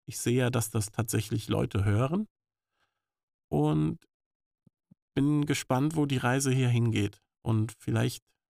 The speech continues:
in einem Jahr, wo wir dann sind. Das ist das Spannende daran. Auf jeden Fall danke fürs Zuhören und wir hören uns dann nächste Woche Sonntag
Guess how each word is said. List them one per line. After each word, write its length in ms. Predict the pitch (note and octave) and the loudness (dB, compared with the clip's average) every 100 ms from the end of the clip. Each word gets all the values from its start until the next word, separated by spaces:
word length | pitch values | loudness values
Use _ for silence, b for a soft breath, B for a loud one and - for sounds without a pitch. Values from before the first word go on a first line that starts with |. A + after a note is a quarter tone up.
| _ _ _ - | _ _ _ -4
in 100 | A2+ | -2
einem 260 | G#2+ A#2+ | 0 2
Jahr, 400 | G#2+ A2 A#2+ A#2 A2 | 2 2 2 0 0
wo 220 | A2+ A#2 | -2 0
wir 80 | G2+ | 0
dann 240 | G2 G#2+ | 2 0
sind. 340 | G2+ G2+ G#2+ - _ - | 0 -2 -2 -10 _ -8
Das 160 | D#3+ - | -6 -4
ist 200 | - B2 | -4 -4
das 80 | |
Spannende 480 | - - F#2+ G2 G2 | -4 -2 0 2 0
daran. 400 | F2+ F2+ F2+ G2 - _ _ _ _ _ _ _ _ - | 0 -2 -2 -4 -8 _ _ _ _ _ _ _ _ -8
Auf 120 | C3+ | -2
jeden 160 | F3 G3 | 0 2
Fall 180 | F#3 E3 | 2 0
danke 320 | E3 F3 F3+ | 0 -2 -4
fürs 280 | - D#3+ - | -4 -4 -2
Zuhören 500 | F3 F3 F3+ C#3 G#2 - | 0 2 2 0 -2 -2
und 180 | D3+ | -2
wir 160 | D#3 D3 | 0 2
hören 160 | D3 D3+ | 2 2
uns 220 | C#3+ - | 0 0
dann 360 | C#3 C#3+ C#3+ - _ - | 0 0 -2 -6 _ -2
nächste 360 | A#2+ E3+ - | 0 0 0
Woche 180 | C#3+ C3 | -2 0
Sonntag 400 | B2+ B2 B2+ A#2+ | 0 0 0 -4